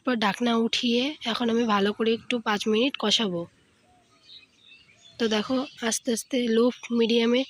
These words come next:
কষাতে হবে বন্ধুরা। তো আমার কষানো হয়ে গেছে,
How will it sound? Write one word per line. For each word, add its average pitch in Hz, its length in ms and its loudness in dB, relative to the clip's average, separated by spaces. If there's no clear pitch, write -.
কষাতে 233 380 0
হবে 214 280 0
বন্ধুরা। 214 440 0
তো - 120 -10
আমার 226 220 0
কষানো 240 360 2
হয়ে 240 220 2
গেছে, 240 220 0